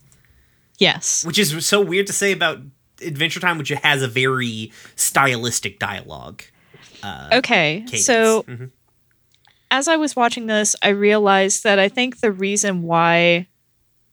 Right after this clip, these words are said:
Speaker 1: Adventure Time dialogue sounds the way that it does overall is because most of the team are Homestucks. It's just,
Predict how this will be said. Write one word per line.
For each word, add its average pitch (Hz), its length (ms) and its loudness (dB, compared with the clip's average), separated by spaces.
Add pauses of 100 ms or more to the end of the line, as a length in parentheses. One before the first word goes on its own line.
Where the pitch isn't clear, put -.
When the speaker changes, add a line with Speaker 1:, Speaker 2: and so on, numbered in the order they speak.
Speaker 1:
Adventure 185 360 0
Time 175 280 2
dialogue 165 560 2
sounds 160 440 0
the 175 120 0
way 160 300 2
that 156 180 -2
it 135 140 -4
does 160 680 0
overall 156 720 2
is 165 180 -2
because 160 720 0 (500)
most 185 340 4
of 190 100 -2
the 180 100 2
team 165 340 0
are 156 120 0
Homestucks. 175 1000 0 (2000)
It's 208 240 0
just, 214 380 2